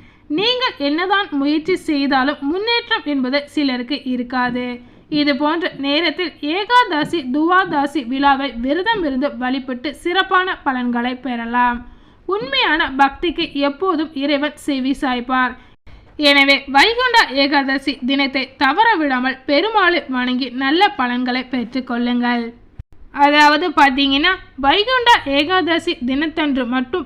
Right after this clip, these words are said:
பெருமாளை வணங்காமல் அதுக்கு அடுத்த நாள் வரக்கூடிய துவாதசி அன்னைக்கும் பெருமாளை வணங்க வேண்டுங்க. அதே போல உங்களுடைய கிரக நிலைகள் சரியா இல்லாத போது உங்களுக்கு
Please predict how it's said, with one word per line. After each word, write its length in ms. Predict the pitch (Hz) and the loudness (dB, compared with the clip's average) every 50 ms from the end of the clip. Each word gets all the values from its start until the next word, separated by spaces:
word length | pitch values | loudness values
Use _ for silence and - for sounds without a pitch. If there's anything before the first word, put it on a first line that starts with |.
| - - | -6 -6
பெருமாளை 520 | 285 269 269 311 330 349 349 339 339 302 - 226 | -4 -2 0 0 0 0 0 2 0 0 -2 -2
வணங்காமல் 800 | 240 240 240 254 269 277 277 277 262 247 233 226 240 262 294 285 - - - - | -6 -4 -4 -2 -2 -2 0 0 0 0 -2 0 0 0 0 -2 -6 -14 -12 -6
அதுக்கு 340 | 262 254 254 262 262 254 254 | -4 -4 -4 -4 -6 -6 -2
அடுத்த 360 | 240 262 294 339 359 - 415 | 0 0 0 0 0 -2 -2
நாள் 240 | 403 403 392 320 254 | 0 0 0 0 0
வரக்கூடிய 540 | 247 262 254 262 277 277 285 254 262 269 262 - 233 233 | 0 0 0 0 0 -2 -2 -2 -2 -2 -2 -4 -4 -2
துவாதசி 600 | 269 294 330 370 381 403 370 339 311 302 - 285 | 0 2 4 4 4 2 2 0 -2 -2 -2 -2
அன்னைக்கும் 380 | 240 233 240 240 - 302 285 - - | -4 -4 -6 -4 -6 -6 -6 -4 -4
பெருமாளை 520 | 277 269 277 330 339 311 269 254 269 - - | -2 -2 0 0 0 0 0 0 -2 -4 -4
வணங்க 380 | 254 247 240 240 240 240 240 240 | -8 -6 -6 -6 -4 -4 -4 -4
வேண்டுங்க. 460 | 240 240 240 247 247 240 240 240 247 247 247 240 247 247 - - _ - _ - - _ - - - - - - - - - - - | -2 -2 -2 -2 -2 -2 -2 -2 -2 -2 -2 -4 -4 -10 -16 -20 _ -20 _ -20 -20 _ -20 -20 -20 -20 -20 -20 -18 -16 -16 -6 -2
அதே 300 | 285 294 302 403 508 587 571 | 0 0 4 4 4 4 4
போல 240 | 571 403 302 285 285 294 285 - | 2 2 2 2 2 0 -2 -2
உங்களுடைய 520 | 277 277 285 285 285 277 269 269 277 269 - - | -4 -2 0 2 2 2 2 0 0 -2 -4 -4
கிரக 300 | 247 277 302 349 381 - 554 277 | -2 0 0 2 2 2 0 0
நிலைகள் 520 | 277 277 294 285 294 330 294 320 294 320 - | 0 0 2 2 2 2 0 -2 -4 -4 -4
சரியா 460 | - 311 277 294 339 403 453 466 453 427 - | 0 2 2 4 4 4 6 6 4 4 2
இல்லாத 400 | 277 269 277 294 320 330 330 320 269 | 0 0 2 4 4 4 2 2 -2
போது 300 | 240 254 240 247 262 277 277 - | -2 -2 -2 -2 -2 -2 -4 -4
உங்களுக்கு 480 | 285 285 294 302 285 269 254 269 330 | -4 -2 0 0 0 -2 -2 -4 -8